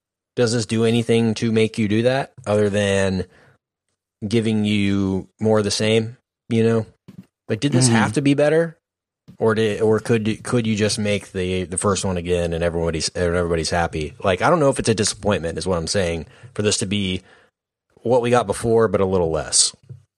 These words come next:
Speaker 1: You know, like, when are, when are sequels ever better than the, than the first one? In very rare instances, especially in animated movies too. But,
Speaker 2: Sure.
Speaker 1: uh, but yeah, I, I, I feel your sentiment.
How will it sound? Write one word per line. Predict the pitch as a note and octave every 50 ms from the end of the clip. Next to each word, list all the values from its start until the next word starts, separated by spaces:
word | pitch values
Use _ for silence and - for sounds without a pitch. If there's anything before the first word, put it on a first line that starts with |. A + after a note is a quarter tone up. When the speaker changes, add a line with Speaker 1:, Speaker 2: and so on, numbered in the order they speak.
| _ -
Speaker 1:
You | - F2+
know, | E2 D#2+ D#2 E2 - _
like, | G2 G2+ -
when | B2 C3 C3+ C3+
are, | C#3 C3 A#2+ G#2+ G2 -
when | A#2 B2+ C3+
are | C3+ B2+ A#2+ A2+
sequels | - - B2+ G#2 A2 G#2 F#2+ G2
ever | G2 G2 F#2+
better | F2+ F#2+ F#2+ F#2+ F#2 F2+
than | E2+ F2 F2
the, | E2+ D#2+ - - - - - - - _ - - - - - -
than | G#2+ G2+
the | F#2
first | - - G2+ F#2+ - -
one? | F2+ E2+ D#2+ D#2+ E2
In | E2+ F2
very | G#2 G2+ G2+ F#2+
rare | F2+ F2+ F2 F2 E2 E2
instances, | D#2+ D#2 - - - - C#2+ D2
especially | - - - D#3 D3+ A#2+ - A#2 G#2+
in | F#2+
animated | F#2 F2+ E2+ E2+ E2 D#2 D2+ D2+ -
movies | D#2 D2+ C#2+ C#2+ C#2+ - -
too. | - D#2+ D2 C#2+ - - _ _ _ _ _ _ _ _ _ _ _
But, | - G2
Speaker 2:
Sure. | - G3 D3 A2
Speaker 1:
uh, | E2+ E2 E2 D#2+ - - _ _ _ _ _ _ _ _ _ _ _ _ _ _ _
but | - C3+
yeah, | C3+ B2+ C3+ C#3+ C#3+ D3
I, | C#3+ B2+ A#2 B2 B2+ B2 - -
I, | - A2 A2+ A2 A2 G#2+ G2+ - - -
I | G#2 G#2
feel | - - C3+ C3 C3+
your | C3+ A#2+ A2
sentiment. | - B2 A#2 A#2+ A#2+ B2 B2 A#2 -